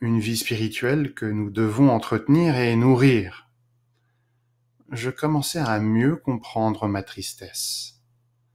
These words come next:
J'avais envie d'apprendre à être heureux, moi aussi.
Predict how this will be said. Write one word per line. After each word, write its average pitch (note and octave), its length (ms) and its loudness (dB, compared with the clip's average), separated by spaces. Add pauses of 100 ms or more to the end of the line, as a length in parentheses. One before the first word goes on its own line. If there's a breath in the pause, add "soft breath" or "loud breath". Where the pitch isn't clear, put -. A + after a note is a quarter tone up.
(760)
J'avais D#3 320 4
envie D3+ 320 6
d'apprendre C#3+ 600 0
à A#2+ 100 -2
être A#2+ 220 -2
heureux, B2+ 240 6
moi A#2 160 2
aussi. G#2 480 -4